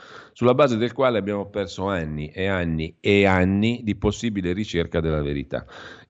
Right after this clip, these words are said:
E ci hanno creduto la procura di Caltanissetta, Tinebra, Petralia, Palma, i nomi dei magistrati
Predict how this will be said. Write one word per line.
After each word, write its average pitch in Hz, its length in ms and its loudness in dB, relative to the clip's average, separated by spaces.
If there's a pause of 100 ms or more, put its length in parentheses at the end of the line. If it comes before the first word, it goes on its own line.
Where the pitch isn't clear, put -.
E 117 60 2
ci 127 140 6
hanno 107 180 6
creduto 123 600 2
la 101 100 0
procura 95 360 -2
di 85 100 -2
Caltanissetta, 78 880 -2
Tinebra, 82 580 2
Petralia, 80 800 -2
Palma, 76 420 0
i 73 60 -6
nomi 78 240 -2
dei 73 140 2
magistrati 101 800 2